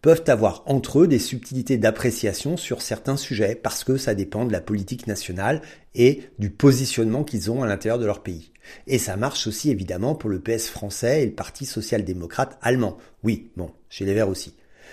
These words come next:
De l'autre côté de l'arc, il est vrai également que les macronistes sont parfois plus progressistes que le reste de leur groupe. Enfin, certains quoi, mais ça arrive,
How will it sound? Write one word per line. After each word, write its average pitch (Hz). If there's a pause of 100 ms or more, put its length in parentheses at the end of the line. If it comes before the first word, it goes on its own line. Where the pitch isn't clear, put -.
(320)
De 131
l'autre 180
côté 117
de 85
l'arc, 110 (280)
il 127
est 127
vrai 127
également 110
que -
les 98
macronistes 127
sont -
parfois 143
plus 233
progressistes 120
que -
le 107
reste 139
de 127
leur 131
groupe. 101 (120)
Enfin, 101 (260)
certains 123
quoi, 90
mais 117
ça 127
arrive, 85